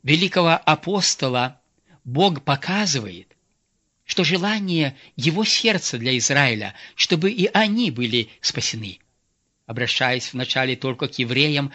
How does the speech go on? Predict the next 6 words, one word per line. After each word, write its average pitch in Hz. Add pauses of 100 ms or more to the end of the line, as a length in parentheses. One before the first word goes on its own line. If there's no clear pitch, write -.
(260)
Господь 151 (200)
протянул 185
руки 214
любви 185 (160)
и 147
воскликнул: 151